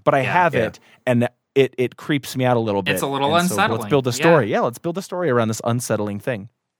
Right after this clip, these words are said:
Speaker 2: Yeah, that shop is called Tinkertopia, by the way. It's awesome.
Speaker 1: Tinkertopia.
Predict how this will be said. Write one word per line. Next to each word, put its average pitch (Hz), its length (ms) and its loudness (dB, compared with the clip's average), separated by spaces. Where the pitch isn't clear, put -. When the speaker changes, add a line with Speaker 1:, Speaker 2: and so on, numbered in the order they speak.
Speaker 2:
Yeah, 104 200 0
that 147 160 -4
shop 180 260 2
is 180 80 -10
called 123 260 -4
Tinkertopia, 123 720 -6
by 101 160 -6
the 104 120 -10
way. 101 180 -10
It's 104 160 -16
awesome. 104 420 -6
Speaker 1:
Tinkertopia. 117 1000 -4